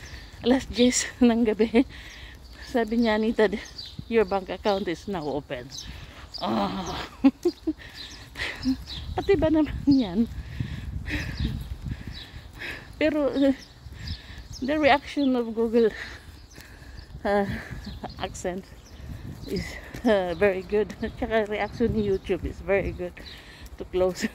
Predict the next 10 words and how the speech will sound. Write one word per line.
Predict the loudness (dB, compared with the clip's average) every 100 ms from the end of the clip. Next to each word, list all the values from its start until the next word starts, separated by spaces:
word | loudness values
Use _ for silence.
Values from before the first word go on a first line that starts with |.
| 4 4
<laughs> | -6 -4
Report | -4 -2 -4 -2
nila | -6 0 4
yung | 4 2
aking | -2 -2 -4
account | -4 -4 2 2 2 -4 -10 -6
na, | -2 -2 -4 -12 -18 -16 -16 -16 -10 0
na | 0
hack. | 2 -2 -4
<laughs> | -4